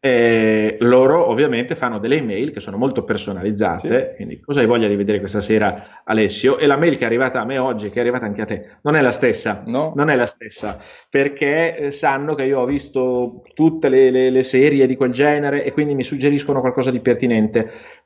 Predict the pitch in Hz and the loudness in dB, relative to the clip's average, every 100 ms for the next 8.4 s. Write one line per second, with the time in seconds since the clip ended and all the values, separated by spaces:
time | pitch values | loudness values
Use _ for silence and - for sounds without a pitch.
0 | 151 139 143 156 208 139 123 160 - 220 | 0 2 2 2 4 2 2 -4 -2 0
1 | 151 123 110 117 151 202 143 - 156 139 | 2 2 2 2 0 -2 -4 -4 -2 -2
2 | 127 107 104 110 110 156 170 131 - 135 | -4 -4 -2 -4 2 4 6 4 2 -4
3 | - 85 87 - - - _ - 160 160 | -4 -8 -8 -10 -10 -12 _ 2 2 2
4 | 170 - 196 147 - - 156 160 190 190 | -4 0 0 0 -2 -8 -2 0 0 2
5 | 220 233 180 170 147 - - - 160 196 | 4 4 2 2 0 -2 -8 -6 -2 2
6 | 139 110 151 147 - 170 170 185 196 - | 2 2 0 -2 2 2 2 -2 -4 -2
7 | 151 156 156 147 131 123 127 127 120 107 | 0 2 2 2 2 0 -6 -4 -2 -4
8 | 95 - 101 | -6 -8 -8